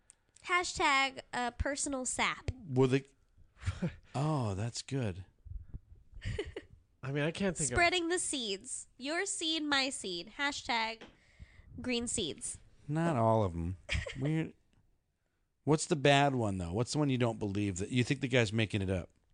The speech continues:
Speaker 3: Well, what was the good one? What did we decide on?
Speaker 1: What do you mean?
Speaker 2: What did I say? I said it a second ago.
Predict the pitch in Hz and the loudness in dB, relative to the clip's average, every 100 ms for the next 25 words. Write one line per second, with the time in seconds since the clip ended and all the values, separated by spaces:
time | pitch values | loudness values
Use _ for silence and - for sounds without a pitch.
0 | _ _ - - - 139 135 139 147 143 | _ _ -20 -20 -12 -2 2 4 2 0
1 | 123 110 127 160 104 90 92 92 _ _ | -4 -4 -2 -2 -4 -6 -8 -14 _ _
2 | 113 113 107 101 104 - 113 110 87 85 | -8 -6 -6 -6 -6 -4 -4 -2 -4 -6
3 | 90 _ 294 269 262 302 233 117 123 135 | -12 _ -12 -8 -6 -8 -4 -4 -2 -4
4 | - 160 113 - 120 101 95 - 95 95 | -2 -2 -2 -2 -4 -2 -4 -4 -4 -4
5 | 90 85 | -4 -4